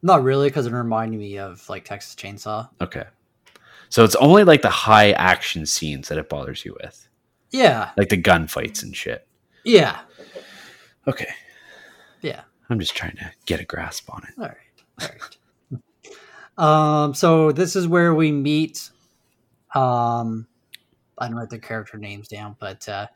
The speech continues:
Speaker 1: D D P and Danny Trejo.
Speaker 2: Yep.
Speaker 1: Um, Wendell is hiring them to try and track down the Devil's Rejects.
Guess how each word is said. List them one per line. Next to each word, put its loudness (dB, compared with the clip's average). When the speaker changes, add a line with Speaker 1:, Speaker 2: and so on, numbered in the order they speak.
Speaker 1:
D 2
D 2
P 0
and -2
Danny 0
Trejo. -2
Speaker 2:
Yep. 0
Speaker 1:
Um, -4
Wendell 0
is -12
hiring -2
them -4
to -4
try 2
and -2
track 4
down 2
the -4
Devil's -2
Rejects. -2